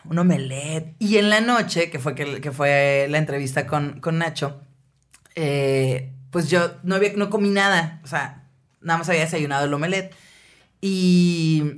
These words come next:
y ya, pues, de-, llegó a la entrevista, empezó a tomar agua, porque sí tenía como, sí sentía como,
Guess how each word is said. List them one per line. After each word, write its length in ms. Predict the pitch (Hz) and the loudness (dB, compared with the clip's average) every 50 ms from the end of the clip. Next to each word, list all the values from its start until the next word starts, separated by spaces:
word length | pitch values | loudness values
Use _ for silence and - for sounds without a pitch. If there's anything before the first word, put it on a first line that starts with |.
| - - _ _ - | -14 -20 _ _ -8
y 80 | 196 185 | -6 -2
ya, 180 | 214 269 330 392 | 0 0 0 0
pues, 260 | 339 247 214 185 180 | -4 -8 -10 -12 -6
de-, 320 | - 196 175 160 - - 170 | -4 -4 -4 -4 -6 -10 -6
llegó 160 | 160 165 165 185 | -4 -2 0 0
a 40 | |
la 60 | 214 220 | 0 0
entrevista, 520 | 220 226 247 262 269 269 262 - - 226 | -2 -4 -4 -4 -4 -4 -4 -4 -4 -4
empezó 220 | 214 208 - - | -6 -6 -8 -12
a 40 | - | -8
tomar 220 | - 180 170 170 190 | -4 -2 0 2 2
agua, 240 | 196 196 180 175 | 2 2 0 -2
porque 140 | 175 175 - - | -4 -4 -10 -10
sí 60 | 160 | -6
tenía 280 | 175 175 170 160 156 | -4 -4 -2 -2 -4
como, 340 | - 170 165 147 131 - - - | -4 -4 -4 -4 -4 -6 -10 -14
sí 120 | - - | -12 -8
sentía 320 | 165 190 202 190 202 190 180 | -4 -4 -2 0 0 -2 0
como, 600 | 196 185 175 165 156 151 143 143 143 131 127 | 0 -2 -2 0 0 0 -2 -2 -4 -8 -10